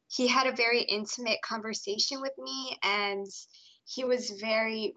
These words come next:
relaxed. It didn't seem as if he was putting up a front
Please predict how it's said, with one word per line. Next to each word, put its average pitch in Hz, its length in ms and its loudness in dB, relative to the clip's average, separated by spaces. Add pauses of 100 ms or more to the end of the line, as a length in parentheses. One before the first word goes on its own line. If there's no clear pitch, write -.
relaxed. 190 800 2
It 214 240 0
didn't 247 340 2
seem 220 300 -6
as 208 180 -2
if 196 140 4
he - 200 -6
was 196 300 -4 (100)
putting 208 300 0
up 190 160 -2
a 185 60 -4
front 185 340 -2